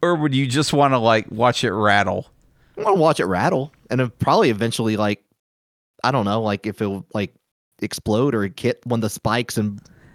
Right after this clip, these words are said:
Speaker 2: pop or whatever.
Speaker 1: Let me, let me, okay, I mean, that's, that is a solid choice. A football's a real good choice and definitely not one I would have come up with.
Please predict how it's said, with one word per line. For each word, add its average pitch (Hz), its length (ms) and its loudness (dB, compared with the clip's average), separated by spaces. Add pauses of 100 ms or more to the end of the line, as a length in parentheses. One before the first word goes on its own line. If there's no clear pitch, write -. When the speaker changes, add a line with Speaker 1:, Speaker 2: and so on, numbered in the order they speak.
(140)
Speaker 2:
pop 107 360 -2
or 104 80 -2
whatever. 98 440 -4 (280)
Speaker 1:
Let 190 300 0
me, 247 480 -2
let 175 220 2
me, 165 300 0
okay, 175 280 2
I 196 100 4
mean, 220 200 -2
that's, 254 440 0 (100)
that 202 240 4
is 170 180 4
a 135 100 2
solid 127 420 2
choice. 113 420 0
A 117 60 -2
football's 147 400 0
a 113 60 -2
real 107 180 2
good 95 180 -2
choice 104 320 -2
and 107 300 -2
definitely 139 400 0
not 101 240 0
one 95 260 0
I 90 140 0
would 87 320 -4
have - 160 -8
come - 200 -4
up - 160 -8
with. - 260 -12